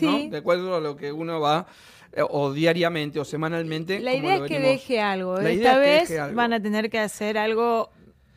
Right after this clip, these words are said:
Speaker 2: íntimo, digamos,
Speaker 1: A mí
Speaker 2: ¿no?
Speaker 1: lo que me quedó, que por eso que estaba mirando el ensayo, porque hemos hablado en otro programa, si no me equivoco, en el programa que estamos con Juan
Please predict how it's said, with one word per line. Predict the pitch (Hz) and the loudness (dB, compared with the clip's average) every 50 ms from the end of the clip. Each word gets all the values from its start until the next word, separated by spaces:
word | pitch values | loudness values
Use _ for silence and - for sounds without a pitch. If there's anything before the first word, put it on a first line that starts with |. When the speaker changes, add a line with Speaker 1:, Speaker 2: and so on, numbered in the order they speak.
| _ _ _ - | _ _ _ -6
Speaker 2:
íntimo, | 262 277 240 233 220 208 196 - 208 196 190 190 190 | -2 0 2 2 2 0 -2 -4 -4 -4 -4 -4 -4
digamos, | 185 185 185 180 180 175 175 175 170 165 - _ _ _ _ - - | -4 -4 -4 -4 -4 -6 -6 -8 -8 -10 -14 _ _ _ _ -12 -4
Speaker 1:
A | 170 185 | 0 2
mí | 220 285 | 4 4
Speaker 2:
¿no? | 302 311 | 4 2
Speaker 1:
lo | 285 | 2
que | 208 254 254 | 2 0 0
me | 247 254 247 | 0 0 0
quedó, | 254 285 311 277 247 226 - | 0 0 2 2 2 2 0
que | - 165 165 | -6 -10 -10
por | _ - 160 165 190 | _ -6 -4 -4 -2
eso | 190 - 214 185 - - | -2 -2 -2 -4 -4 -6
que | - 170 | -8 -8
estaba | - - 196 185 185 | -4 -2 -2 0 0
mirando | 185 185 190 202 208 214 220 | 0 0 0 2 2 2 2
el | 226 | 2
ensayo, | 233 226 - 196 165 - - 175 170 | 0 2 0 0 0 2 0 0 0
porque | 170 165 165 160 - 180 180 - | 0 -2 -2 0 -2 -4 -4 -2
hemos | - 214 240 240 220 - - | -2 -2 0 0 -2 0 0
hablado | 185 226 247 220 202 175 170 | 2 2 4 4 4 2 0
en | 170 180 | 0 0
otro | 190 196 196 - 185 180 170 165 160 156 151 151 | -2 -4 -4 -4 0 2 2 2 2 0 -4 -6
programa, | - 160 196 220 220 196 180 165 | -6 -6 -2 -2 -2 -2 -2 -4
si | - 180 | -6 -8
no | 180 190 | -8 -6
me | 180 170 | -6 -4
equivoco, | 160 180 190 185 190 180 180 175 - - | -4 -4 -4 -4 -4 -4 -4 -2 -4 -2
en | - 165 165 165 | -4 -4 -2 -2
el | 160 160 160 156 156 | -2 -2 -2 -4 -4
programa | 156 160 160 165 170 180 185 185 180 170 | -4 -4 -2 -2 -2 -2 -2 -2 -4 -6
que | 170 160 | -6 -8
estamos | 156 - 175 180 175 165 | -6 -4 -4 -4 -4 -4
con | - - 156 156 156 156 160 156 156 | -4 -6 -4 -4 -2 -4 -4 -6 -8
Juan | 147 - - 170 170 175 175 175 170 170 165 165 165 165 170 | -10 -10 -6 -4 -2 0 0 0 -2 -2 -4 -4 -6 -6 -8